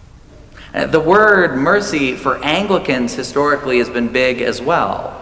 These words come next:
Episcopalians and our predecessors in the Church of England, we used to say before coming to communion, "A prayer of humble access." "We do not presume to come to this thy table,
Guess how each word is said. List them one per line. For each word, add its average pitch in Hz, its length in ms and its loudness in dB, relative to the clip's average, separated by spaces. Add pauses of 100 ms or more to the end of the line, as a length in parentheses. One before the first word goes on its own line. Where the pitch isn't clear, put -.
(560)
Episcopalians 170 1000 0
and 135 100 2
our 127 140 2
predecessors 143 680 -2
in 127 100 -2
the 123 80 -2
Church 123 240 -4
of 135 140 -2
England, 143 360 0 (300)
we 143 140 0
used 208 340 -4
to 156 100 -4
say 165 320 2
before 151 380 0
coming 151 380 -2 (160)
to 143 80 -2
communion, 135 680 -2 (280)
"A - 80 -8
prayer 165 580 0
of 156 180 -2
humble 143 600 -2
access." - 720 -6 (1040)
"We 139 100 2
do 165 160 0
not 156 240 4
presume 147 400 2
to 135 80 -2
come 135 380 2
to 127 100 -4
this 151 240 0
thy 123 220 0
table, 135 540 0